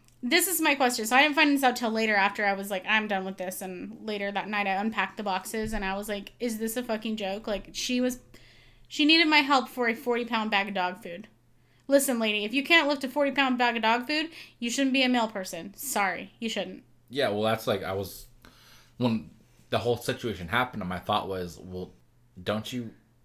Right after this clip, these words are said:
Speaker 2: have to hire people that are capable of doing
Speaker 1: That's what I would've
Speaker 2: heavy
Speaker 1: thought.
Speaker 2: lifting?" 'Cause, like, we're kind of in a time now where a lot of people buy from Amazon and they're
Speaker 1: Yeah.
Speaker 2: not buying bags of feathers.
Speaker 1: Yeah. <laughs> I mean, somebody might
Speaker 2: I guess
Speaker 1: be.
Speaker 2: that's a pillow.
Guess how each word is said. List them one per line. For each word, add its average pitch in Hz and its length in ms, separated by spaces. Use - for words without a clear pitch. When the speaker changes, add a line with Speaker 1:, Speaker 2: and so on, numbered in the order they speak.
Speaker 2:
have 117 180
to 92 80
hire 98 280
people 117 280
that 104 160
are 87 80
capable 101 520
of 82 180
doing 95 180
Speaker 1:
That's 214 240
what 269 80
I 285 100
would've 370 120
Speaker 2:
heavy - 140
Speaker 1:
thought. 165 100
Speaker 2:
lifting?" 120 340
'Cause, 117 160
like, 98 240
we're 98 80
kind 120 240
of 117 60
in 107 100
a 90 40
time 101 380
now 95 240
where 90 300
a 87 80
lot 110 340
of 123 100
people 131 280
buy 117 280
from 117 180
Amazon 101 760
and 107 120
they're 120 80
Speaker 1:
Yeah. - 60
Speaker 2:
not - 220
buying 120 460
bags 117 320
of 117 100
feathers. 92 560
Speaker 1:
Yeah. 247 300
<laughs> - 440
I 262 60
mean, 285 180
somebody 262 320
might 208 160
Speaker 2:
I 143 80
guess 156 100
Speaker 1:
be. 151 40
Speaker 2:
that's 147 140
a 135 60
pillow. 117 460